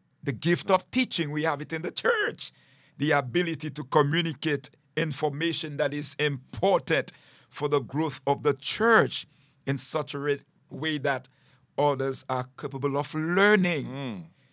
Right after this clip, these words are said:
Speaker 1: Persons who have the gift of teaching do well in Sabbath school.
Speaker 2: Mm.
Speaker 1: Huh? They serve as a, a Sabbath school teacher, personal ministries,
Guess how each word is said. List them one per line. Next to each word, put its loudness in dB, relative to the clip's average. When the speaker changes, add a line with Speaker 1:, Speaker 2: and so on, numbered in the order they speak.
Speaker 1:
Persons 4
who 0
have 2
the -2
gift -4
of 2
teaching -4
do -6
well 0
in -4
Sabbath 0
school. -2
Speaker 2:
Mm. -8
Speaker 1:
Huh? 0
They 0
serve -2
as 0
a, 2
a 2
Sabbath -2
school -2
teacher, 2
personal 2
ministries, -2